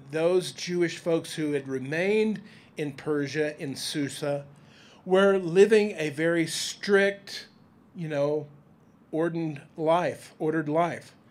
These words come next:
but that they were probably more assimilated into their culture, as was Esther, as was Mordecai. And so, because of that,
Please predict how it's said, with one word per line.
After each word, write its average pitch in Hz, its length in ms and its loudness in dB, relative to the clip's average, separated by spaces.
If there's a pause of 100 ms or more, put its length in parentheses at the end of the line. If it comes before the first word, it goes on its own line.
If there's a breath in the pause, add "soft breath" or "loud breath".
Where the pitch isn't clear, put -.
(440 loud breath)
but 180 460 4
that 165 260 4
they 170 80 2
were 170 120 2
probably 214 600 0
more 170 720 0
assimilated 170 800 -2
into 156 400 -6
their 143 180 -2
culture, 139 640 -6 (340 loud breath)
as 147 280 2
was 139 340 -8 (100)
Esther, 156 540 -4 (300 loud breath)
as 139 280 -6
was 139 220 -6
Mordecai. 135 680 -4 (960 loud breath)
And 190 200 0
so, 220 480 2 (840 loud breath)
because 196 560 -6
of 139 160 -6
that, 120 440 -12